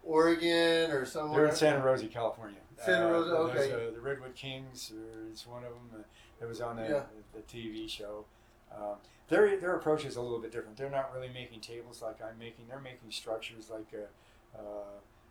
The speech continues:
Speaker 2: uh, tiny houses and,
Speaker 1: Right,
Speaker 2: and
Speaker 1: yeah.
Speaker 2: things like that.
Speaker 1: Yeah.
Speaker 2: Um, now, people have been cutting burl for a long time.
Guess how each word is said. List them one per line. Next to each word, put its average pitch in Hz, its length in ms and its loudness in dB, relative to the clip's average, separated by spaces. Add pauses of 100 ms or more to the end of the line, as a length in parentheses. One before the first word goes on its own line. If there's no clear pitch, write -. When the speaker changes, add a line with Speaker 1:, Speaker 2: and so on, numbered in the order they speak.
(160)
Speaker 2:
uh, - 40 -20 (400)
tiny 117 320 -6
houses 110 640 -4
and, - 80 -20 (400)
Speaker 1:
Right, 160 340 6
Speaker 2:
and 151 140 -6
Speaker 1:
yeah. 156 280 0
Speaker 2:
things 120 280 -8
like 104 200 -8
that. 104 300 -4 (360)
Speaker 1:
Yeah. 160 120 -2
Speaker 2:
Um, - 200 -2 (480)
now, 120 100 -6
people 160 300 0
have - 240 -10
been 131 160 -8
cutting 117 280 -4
burl 117 280 0
for 101 300 -12
a 101 40 -12
long 113 220 -8
time. 104 240 -16